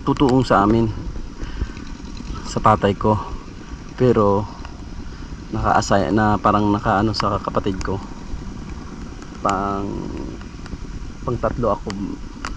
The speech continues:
Pero marami kami. Kumbaga sa kanya pang, pang apat, pang, pabali pang apat na ako pala. Yon, tapos babae, sunundan ko bago ako.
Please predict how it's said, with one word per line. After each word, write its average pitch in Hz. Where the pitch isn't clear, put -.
Pero 113
marami 117
kami. 104
Kumbaga 110
sa -
kanya 110
pang, 110
pang 113
apat, 107
pang, 123
pabali 123
pang 117
apat 113
na 113
ako 107
pala. 107
Yon, 120
tapos 101
babae, 98
sunundan 101
ko -
bago 95
ako. -